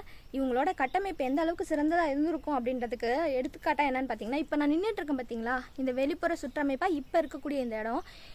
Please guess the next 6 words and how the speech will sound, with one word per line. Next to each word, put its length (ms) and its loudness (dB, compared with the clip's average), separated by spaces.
இந்த 300 4
இடத்துல 400 2
இருந்து 280 4
நீங்க 340 2
கத்துனீங்கனாலோ 840 0
பேசுனீங்கனாலோ 760 0